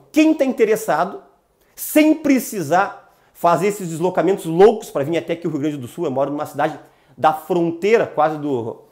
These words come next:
do Rio Grande do Sul com o Uruguai, nós estamos dando essa oportunidade aqui. É imperdível, são aquelas oportunidades, pessoal, que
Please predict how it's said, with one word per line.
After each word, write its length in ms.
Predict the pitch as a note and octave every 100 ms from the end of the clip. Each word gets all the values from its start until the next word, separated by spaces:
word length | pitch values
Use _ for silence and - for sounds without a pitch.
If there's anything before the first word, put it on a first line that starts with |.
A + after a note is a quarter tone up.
| _ _
do 400 | A#2 B2+ B2 A#2
Rio 120 | A#2 C#3
Grande 160 | D3
do 60 | C3+
Sul 220 | - E3
com 180 | D3+ C#3+
o 40 |
Uruguai, 360 | C#3 A#2 C#3+ - - _ _ _ _ -
nós 200 | F3+ G3
estamos 300 | G3+ F3+ E3
dando 100 | E3+
essa 100 | F#3
oportunidade 500 | F3+ E3+ F3 D3+ F#3
aqui. 160 | C#3+ - _ _ _ _ F#3
É 120 | G3+
imperdível, 800 | G#3 D4+ D#4+ D#4+ C#4 F3 F#3+ A#2+
são 140 | D#3+
aquelas 200 | E3 F#3+
oportunidades, 800 | G#3 G#3 G3+ G3 E3 F#3+ G#3 G3 - _
pessoal, 360 | F3+ E3 D#3 D3+
que 400 | D#3+ C#3+ A#2+